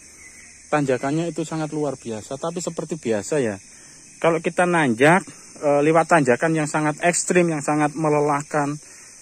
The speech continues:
nantinya kita akan dibakar, disuguhi dengan pemandangan yang sangat indah seperti itu. Jadi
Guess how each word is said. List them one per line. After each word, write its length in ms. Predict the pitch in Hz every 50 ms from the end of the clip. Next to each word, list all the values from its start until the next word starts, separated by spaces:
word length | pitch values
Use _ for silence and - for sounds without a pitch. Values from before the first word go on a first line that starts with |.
| - - - - - - -
nantinya 480 | 196 180 180 180 170 208 220 226 208 190
kita 240 | 214 190 - 190
akan 240 | 196 190 220 208 185
dibakar, 480 | - 147 - - 131 131 - 185 170 -
disuguhi 400 | 151 135 - 160 - - 165 180
dengan 320 | 165 - 139 143 139 139
pemandangan 560 | 147 156 160 160 147 131 123 117 127 135 143
yang 320 | 151 151 151 151 151 147 147 - - - - - - - - - - - - - - - - -
sangat 400 | - - - 175 170 170 170 156
indah 480 | - 175 143 139 120 123 117 107 101 101
seperti 400 | - 135 151 156 143 - 143 143
itu. 240 | 135 - - 113 104 - - - - - - - - - - - - - - - - - - -
Jadi 320 | - - 135 131 - 190